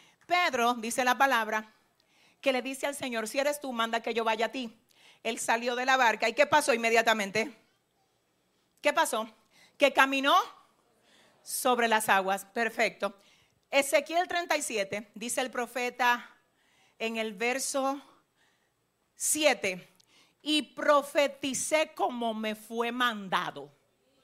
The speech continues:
No, no, no, no, no. Él no dijo, "Yo profeticé como a mí me dio la gana. Yo profeticé porque yo tengo el don de profecía". No, Señor. "Profeticé como me fue mandado".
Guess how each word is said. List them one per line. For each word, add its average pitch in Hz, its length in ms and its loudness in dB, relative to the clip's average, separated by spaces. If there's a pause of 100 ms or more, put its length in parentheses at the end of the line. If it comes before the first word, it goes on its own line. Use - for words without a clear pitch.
(480)
No, 233 220 -14
no, 190 160 -14
no, 180 180 -16
no, 165 160 -20
no. 151 160 -20 (680)
Él 311 200 2
no 370 140 0
dijo, 330 440 2
"Yo 320 220 2
profeticé 403 580 2
como 294 160 -2
a 262 40 0
mí 285 100 -2
me 349 140 2
dio 330 160 4
la 269 120 2
gana. 202 400 -6 (840)
Yo 381 200 4
profeticé 440 560 2
porque 359 240 -2
yo 320 140 -2
tengo 359 220 4
el 330 80 2
don 339 160 2
de 330 80 8
profecía". 285 560 2
No, 240 160 -6
Señor. 233 380 -4 (600)
"Profeticé 330 1160 8
como 269 480 10
me 247 300 6
fue 302 600 8 (760)
mandado". 208 960 4